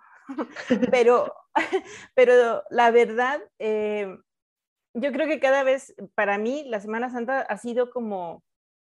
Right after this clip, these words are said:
como, como ese alto, bien dices, ese alto para reflexionar y ver qué estás haciendo y si lo estás haciendo bien, o si no, pues para poderlo reacomodar y, y hacerlo mejor.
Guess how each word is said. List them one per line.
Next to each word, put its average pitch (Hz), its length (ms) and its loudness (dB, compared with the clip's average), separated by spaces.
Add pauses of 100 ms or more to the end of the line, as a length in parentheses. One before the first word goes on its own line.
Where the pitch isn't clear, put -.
(320)
como, 226 500 2
como 240 240 2
ese 262 240 0
alto, 233 420 0
bien 233 240 -2
dices, 214 580 -10 (160)
ese 202 300 2
alto 247 560 2 (120)
para 180 220 -4
reflexionar 190 800 -4
y 220 220 -4
ver 214 320 -4
qué 262 60 -2
estás 240 300 -8
haciendo 240 540 -2 (140)
y 214 140 -6
si 226 180 -2
lo 214 80 4
estás 247 240 -2
haciendo 240 340 -2
bien, 254 460 -4
o 202 100 -6
si 214 160 -2
no, 247 300 0
pues 226 160 -4
para 170 300 -10
poderlo 196 560 -2 (380)
reacomodar 185 1160 -2
y, 185 260 -8
y 185 120 -6
hacerlo 196 420 -6
mejor. 180 420 -12